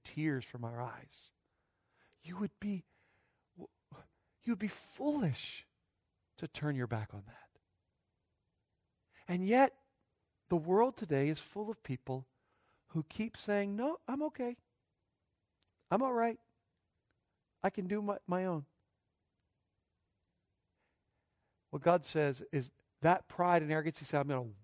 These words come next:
wipe that away like a swimmer shushes the water away as he's swimming." Just, wa-, it's nothing to him. And Isaiah is faithfully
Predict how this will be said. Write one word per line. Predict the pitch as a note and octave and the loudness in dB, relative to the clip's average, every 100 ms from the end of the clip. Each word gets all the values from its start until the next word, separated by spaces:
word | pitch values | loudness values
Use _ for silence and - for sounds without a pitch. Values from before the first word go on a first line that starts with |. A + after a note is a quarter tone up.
| - | 0
wipe | C3 E3 - | 4 4 2
that | F3+ E3+ | -2 -2
away | C#3+ C3+ B2+ B2 A#2+ - - - | 2 4 4 2 -4 -16 -16 -8
like | C#3 | -6
a | B2 | -6
swimmer | - - - E3 E3 C3+ A#2+ _ _ | -8 -10 -4 -2 0 0 -2 _ _
shushes | - - - F3+ - C#3 A2+ | -12 -10 -6 -6 -4 -4 -2
the | |
water | C#3 C3 C#3 C3 B2 | 0 4 4 2 -2
away | A#2 A#2+ B2 A#2 A2 _ - | -4 -4 -6 -8 -12 _ -8
as | B2 | -8
he's | A2+ | -8
swimming." | - - A#2+ G#2+ G#2+ - | -14 -14 -14 -14 -16 -10
Just, | D#3+ - _ _ _ _ _ - | -10 -10 _ _ _ _ _ -8
wa-, | C3+ - | -6 0
it's | E3+ - | -2 0
nothing | C#3+ C#3+ D#3 - C3 A2+ A2 _ - | 0 4 4 2 -8 -10 -16 _ -20
to | A#2+ | -20
him. | - - _ _ _ _ _ _ _ _ _ _ _ _ _ _ _ _ _ _ _ _ _ _ _ _ _ _ _ _ _ - _ _ _ _ _ _ _ _ _ _ | -20 -20 _ _ _ _ _ _ _ _ _ _ _ _ _ _ _ _ _ _ _ _ _ _ _ _ _ _ _ _ _ -20 _ _ _ _ _ _ _ _ _ _
And | D#3+ D3 D3 - | 4 4 2 4
Isaiah | D#3 B2+ D#3 E3+ D#3+ C#3+ | 4 6 8 8 8 6
is | D3+ C#3 C3+ - | 6 8 6 2
faithfully | - - D#3+ E3 - F3 F3 E3+ E3 | -10 2 4 4 0 2 4 2 -2